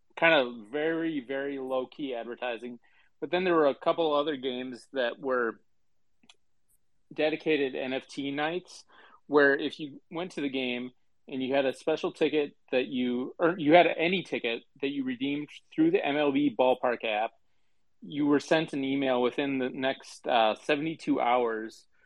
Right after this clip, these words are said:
to redeem a ticket that was con-, or, uh, N F T that was connected to the ticket that you purchased and scanned for entry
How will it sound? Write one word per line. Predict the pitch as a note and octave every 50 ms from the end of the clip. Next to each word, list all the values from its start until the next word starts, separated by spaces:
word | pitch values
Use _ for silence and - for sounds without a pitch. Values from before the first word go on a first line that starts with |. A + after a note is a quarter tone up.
| _ _ _ _ _ -
to | - C3+
redeem | C3 C3+ C3+ D3 E3+ F#3 F#3
a | F3
ticket | E3+ - D3+ C3+ - C3+ C3 - - _ -
that | C3+ B2
was | B2 A#2+ A2
con-, | - - D3 C#3+ D3+ - _ _ -
or, | C3+ B2+ B2+ A#2+
uh, | A#2 A2+ G#2+ G#2+ G2+ - - - _ _ _ _ _ -
N | C#3+ C#3
F | D3 C3+
T | - - C3 A#2+ A#2+
that | G#2 B2+
was | B2 B2 -
connected | - - D3+ C#3+ D3+ D3+ - D3+ C3+ A2+ -
to | - - G3+ G3+ F#3
the | E3 D#3
ticket | - - F3 D#3 - A#2+ A2 - - _ _ _ _ _ _ _ _ _ _ _ _ _ -
that | D3 D3
you | C#3 B2 B2 A#2+
purchased | - - - D3 C3 - B2 A#2 A2 - - - - _ _ -
and | D3 B2+ A#2+ A#2 A2+
scanned | - - - C3 A#2+ B2 B2 B2 B2+ C3 - _ _ _ _ _ _ _ _ _ _ _ _
for | - C3
entry | B2 A2+ A2 - C3 B2 A#2+ A#2